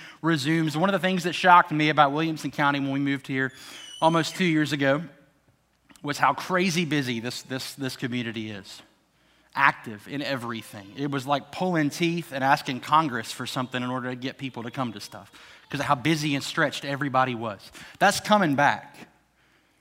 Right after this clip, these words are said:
But the question, what, what have I done in this season of the slowdown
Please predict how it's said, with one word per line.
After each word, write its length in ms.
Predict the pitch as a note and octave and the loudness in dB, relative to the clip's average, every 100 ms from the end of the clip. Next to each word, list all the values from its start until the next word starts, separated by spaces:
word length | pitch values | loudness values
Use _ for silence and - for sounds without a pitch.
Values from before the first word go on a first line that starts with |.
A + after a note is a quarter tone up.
| _ _ _ _ _ _ _ _ _ _ _ _ _ _ _ _ _ _ _ _ _ _ | _ _ _ _ _ _ _ _ _ _ _ _ _ _ _ _ _ _ _ _ _ _
But 100 | - | -12
the 80 | B2 | -8
question, 400 | F#3 E3 - C3+ | -4 -2 -2 -4
what, 140 | C3+ C3 | -6 -4
what 120 | F3 | -2
have 100 | F3 | 0
I 100 | E3 | 0
done 360 | D3 D3+ A#2+ | 0 0 -2
in 200 | A#2+ B2+ | -6 -6
this 160 | B2 C#3 | -4 -6
season 520 | - D3 D3 A#2 A#2 | -6 -8 -8 -8 -8
of 160 | B2 A2+ | -10 -12
the 60 | |
slowdown 580 | A2 - C#3 B2+ G2+ - | -16 -14 -12 -10 -12 -18